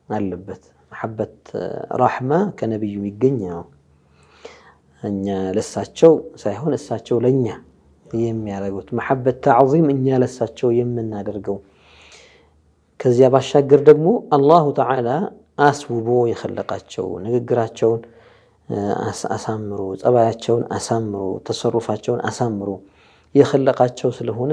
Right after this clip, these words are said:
ንግግራቸው ማይጠገብ ሁሌ ቢያገኛቸው፣ ምክራቸውን ቢሰማ፣ አብሯቸው ቢቀመጥ፣ ያ ውብ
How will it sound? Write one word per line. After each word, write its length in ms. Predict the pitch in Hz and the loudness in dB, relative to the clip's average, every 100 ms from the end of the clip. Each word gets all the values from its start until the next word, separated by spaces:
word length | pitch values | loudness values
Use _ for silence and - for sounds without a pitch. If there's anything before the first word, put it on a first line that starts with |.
| 135 | 0
ንግግራቸው 800 | 127 127 120 120 107 - - 101 95 _ 127 - | 0 0 2 0 0 -6 -12 -12 -14 _ -20 -10
ማይጠገብ 680 | 117 110 117 - 104 107 110 | -4 -2 -2 -4 -8 -6 2
ሁሌ 240 | 170 147 139 139 - - - | 2 6 4 4 -14 -20 -2
ቢያገኛቸው፣ 760 | 127 143 139 135 107 - - 104 | 8 8 10 6 4 -8 -16 -14
ምክራቸውን 600 | 113 117 131 131 - 127 120 110 | -10 -6 -2 -2 -2 -4 -4 -2
ቢሰማ፣ 400 | 143 143 127 110 95 | 0 2 0 -2 -2
አብሯቸው 520 | 131 135 139 135 139 | 2 4 2 2 0
ቢቀመጥ፣ 580 | 117 151 - 156 127 110 - - - - - _ _ - | 0 -2 2 2 4 -4 -10 -20 -20 -20 -20 _ _ 0
ያ 140 | 131 151 170 175 | 8 10 10 8
ውብ 260 | 156 170 160 | 8 8 6